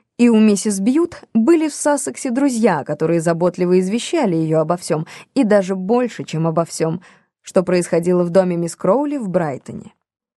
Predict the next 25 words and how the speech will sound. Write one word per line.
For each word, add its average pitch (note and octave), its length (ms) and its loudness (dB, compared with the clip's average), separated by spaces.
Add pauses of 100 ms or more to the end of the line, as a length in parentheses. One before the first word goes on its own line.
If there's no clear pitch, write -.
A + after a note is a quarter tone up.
(800)
Пит D4+ 280 4
бывал G#3+ 380 2
там G#3 180 -2
всё A3+ 180 -4
чаще. A3 540 -8 (600)
Он A#3 240 6
месяцами A#3+ 540 0
не F#3+ 140 2
показывался F#3 680 -2
у F3 60 0
себя F3 260 0
в E3+ 60 -2
замке, G#3+ 360 -2
где E3+ 200 0
его E3+ 140 2
отвратительный E3+ 720 0
отец G#3 360 -4 (180)
целиком A#3+ 420 0
посвятил F#3+ 440 0
себя F3 340 2
рому C4 420 0
и G3 180 2
мерзкому A3+ 560 2
обществу F#3 540 -2
Хорроксов. E3 760 -4